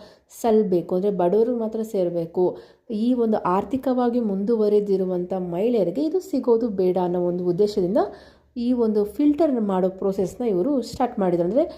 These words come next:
ಯಾರ್ಯಾರು ಅಪ್ಲಿಕೇಶನ್ ಹಾಕಿದಾರೋ ಅವ್ರದ್ದೆಲ್ಲನೂ ರೀವೆರಿಫಿಕೇಷನ್ ಮಾಡೋದಕ್ಕೆ ಸ್ಟಾರ್ಟ್ ಮಾಡಿದ್ದಾರೆ. ಅದರಲ್ಲಿ ಈಗಾಗಲೇ ಒಂದು ಲಕ್ಷದ ಎಪ್ಪತ್ತೆಂಟು ಸಾವಿರ ಮಹಿಳೆಯರಿಗೆ ಇನ್ನು, ಇನ್ನು ಮುಂದೆ, ಆ, ಗೃಹಲಕ್ಷ್ಮಿ ಯೋಜನೆಯ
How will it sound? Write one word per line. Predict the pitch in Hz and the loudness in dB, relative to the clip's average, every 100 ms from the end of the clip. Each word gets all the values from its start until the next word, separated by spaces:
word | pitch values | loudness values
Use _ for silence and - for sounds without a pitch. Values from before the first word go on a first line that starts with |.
| - - | -12 -2
ಯಾರ್ಯಾರು | 208 208 240 254 247 233 | 2 2 2 2 0 -2
ಅಪ್ಲಿಕೇಶನ್ | 214 214 277 254 226 208 | -4 -4 -2 -4 -4 -6
ಹಾಕಿದಾರೋ | 196 190 185 190 170 170 202 214 - - | -6 -6 -4 -2 0 2 0 0 -8 -4
ಅವ್ರದ್ದೆಲ್ಲನೂ | 185 190 196 202 226 240 262 196 | 0 2 2 0 0 0 0 0
ರೀವೆರಿಫಿಕೇಷನ್ | 202 247 240 208 196 185 180 175 190 185 | -2 0 2 0 0 -4 -2 -4 -4 -4
ಮಾಡೋದಕ್ಕೆ | 175 165 160 160 156 262 | -4 -2 -2 -4 -4 -6
ಸ್ಟಾರ್ಟ್ | 262 190 156 156 | -4 -2 -2 -2
ಮಾಡಿದ್ದಾರೆ. | 151 147 147 160 269 349 - - - | -4 -2 0 2 0 0 -8 -12 -2
ಅದರಲ್ಲಿ | 240 254 262 254 | 0 2 2 2
ಈಗಾಗಲೇ | 233 220 214 190 214 | 0 0 0 0 0
ಒಂದು | 208 190 226 254 | 0 0 0 0
ಲಕ್ಷದ | 202 202 | -2 0
ಎಪ್ಪತ್ತೆಂಟು | 190 175 180 214 214 208 220 233 | 0 0 0 -4 0 -2 -2 -4
ಸಾವಿರ | 220 185 180 | -2 0 0
ಮಹಿಳೆಯರಿಗೆ | 175 165 175 190 180 180 196 | 0 -2 2 2 2 0 0
ಇನ್ನು, | 175 190 | 0 -4
ಇನ್ನು | 190 196 226 | -4 -2 -2
ಮುಂದೆ, | 196 170 170 180 - - _ - | -2 0 0 0 -4 -16 _ -10
ಆ, | 190 180 170 170 | -4 -2 -2 -2
ಗೃಹಲಕ್ಷ್ಮಿ | 185 190 214 208 - 208 | 0 2 2 0 -2 -4
ಯೋಜನೆಯ | 185 180 180 175 175 | -2 -2 -2 -2 -2